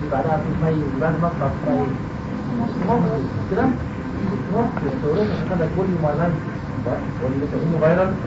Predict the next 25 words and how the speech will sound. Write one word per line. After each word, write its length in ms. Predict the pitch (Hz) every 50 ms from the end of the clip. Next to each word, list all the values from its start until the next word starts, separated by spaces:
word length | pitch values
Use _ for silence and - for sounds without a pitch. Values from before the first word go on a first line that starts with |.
| 147 139 131 131 127 127 139 143 - - - - - - 127 196
كده؟ 160 | 208 254 294 277 - - - - - - - - - - - - -
وبعد 180 | 170 165 - - - 196
كده 160 | 196 190 175 - - 214 226
انت 220 | 220 202 - -
الفيرال 420 | 170 156 120 165 170 175 170 160 151
لحد 340 | - - - 156 156 156 139 139 135
ده 80 | 147 147 127 123
النهارده 520 | 127 127 127 123 131 135 139 135 - 151 143 127 110 - 120
ثلاثة. 460 | 127 123 127 135 139 135 - - 127 127 - 120 117 104 - - 104 101 - - - - - - - - - - 202 202 - - 247 240 233 - - - - - - - -
يبقى 120 | 139 160 165
لو 60 | 180 - 240
خدت 160 | 254 - - 202
الفيرال 340 | 185 170 175 175 175 170 156 -
فاكر، 340 | 170 165 160 151 139 131 - - - - - - - - - - - - - - - - - - - - - -
كل 100 | - 247 240 240
في 180 | 214 190 - -
الأول، 420 | - 170 170 170 131 113 107 101 98 - - - - - - - - - - -
خدت 160 | 180 - - - - - - - - - - - - - - - - - - -
ولا 140 | 131 151 165
مفيش 280 | 170 160 - - 180 - -
خدت 160 | 170 165 - - -
في 60 | 143 135
البطن، 300 | 135 135 135 131 - 113 110 104 - - 143
خدت 160 | 165 - - 151 160
مصر، 220 | 180 185 - -